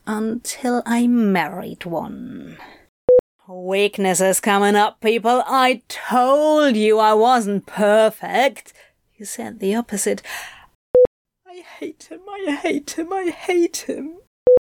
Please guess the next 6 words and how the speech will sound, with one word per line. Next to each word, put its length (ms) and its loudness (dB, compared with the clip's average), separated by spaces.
I 300 -20
hate 320 -2
him. 560 -2
God, 320 -20
he's 340 -14
drunk. 800 -8